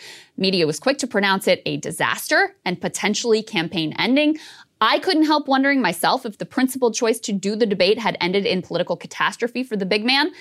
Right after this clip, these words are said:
But as I argued here, I wasn't so convinced that voters would read it the way that the pundit class did.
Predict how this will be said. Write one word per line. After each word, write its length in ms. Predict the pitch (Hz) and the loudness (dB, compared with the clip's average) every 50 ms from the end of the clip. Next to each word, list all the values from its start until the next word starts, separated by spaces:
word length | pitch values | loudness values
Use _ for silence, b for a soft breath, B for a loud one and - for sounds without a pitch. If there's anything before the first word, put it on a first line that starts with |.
| B B B B B _ | B B B B B _
But 80 | - | 0
as 120 | 247 285 - | 0 4 4
I 120 | 466 330 | 4 4
argued 340 | - 202 214 220 226 214 202 | 4 2 2 0 -2 -4 -6
here, 420 | - - 339 320 208 165 160 190 B B B B B | -4 -2 2 2 4 2 2 -2 B B B B B
I 100 | - 294 | -2 0
wasn't 380 | 339 320 403 508 539 640 587 - | 2 2 2 2 2 -2 -6 -2
so 120 | - - | -2 -2
convinced 600 | - - 330 269 269 262 262 170 135 233 - - | 2 4 4 4 4 4 2 2 0 -2 -2 -2
that 120 | - 190 208 | -4 -2 0
voters 360 | 202 226 277 359 359 302 339 | 2 2 2 2 0 -2 -2
would 120 | 339 262 | -4 -2
read 200 | 262 311 311 233 | 0 0 2 2
it 180 | 170 165 - _ | 0 0 0 _
the 80 | 214 | 0
way 140 | 190 190 180 | 2 2 0
that 100 | - 185 | 0 -4
the 60 | 202 | -10
pundit 400 | - - - 381 440 359 - - | -6 -4 -2 0 0 -2 -2 -2
class 280 | - - 160 156 - - | 0 0 0 0 -2 -4
did. 280 | - 165 - - - | -4 -4 -4 -4 -6